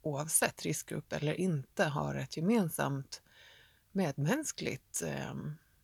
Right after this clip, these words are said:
ansvar för varandra, tycker jag, om vi vill se det så att, eh, absolut stanna hemma en extra stund om vi, ja, hostar eller snuvar runt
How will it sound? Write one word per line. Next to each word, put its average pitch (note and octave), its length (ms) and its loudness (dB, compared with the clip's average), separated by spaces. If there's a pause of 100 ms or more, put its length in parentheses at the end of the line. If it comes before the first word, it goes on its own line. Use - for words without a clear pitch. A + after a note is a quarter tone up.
(500)
ansvar D#3 400 0
för - 160 -2
varandra, F#2+ 220 -2
tycker E3 220 -6
jag, G3+ 280 0
om E3 140 0
vi D#3 80 0
vill D#3+ 200 -4
se D3 200 -4
det D3+ 120 -2
så - 260 -2
att, - 440 -6
eh, D3+ 300 -6
absolut F3 680 -2
stanna D3 260 -2
hemma C#3+ 280 -2
en D3+ 100 -4
extra - 400 -6 (640)
stund C#3+ 460 -4
om C#3+ 180 -2
vi, C#3 260 0 (1200)
ja, D#3+ 240 0 (180)
hostar C#3 400 -2
eller C#3+ 320 -4 (180)
snuvar D#3 680 2
runt C#3+ 560 0